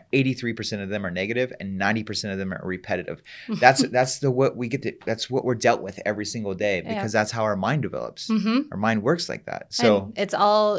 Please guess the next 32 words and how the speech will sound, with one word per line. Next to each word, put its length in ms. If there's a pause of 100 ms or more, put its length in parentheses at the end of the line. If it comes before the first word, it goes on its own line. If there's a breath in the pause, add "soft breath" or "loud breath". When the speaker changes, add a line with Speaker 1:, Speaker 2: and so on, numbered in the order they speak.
(100)
Speaker 2:
an 120
ideal 480
to 160
be, 500 (280 loud breath)
um, 300
self-preservation, 1120
that 140
we 120
make 220
that 180
ninety 380
percent 420
autopilot 580
so 140
we 100
don't 140
have 160
to 80
spend 240
energy 360
thinking. 440 (340 loud breath)
And 140
then 100
that 160
eighty-three 380
percent 480
is 160
meant 240
to 80
keep 240
us 160
safe, 440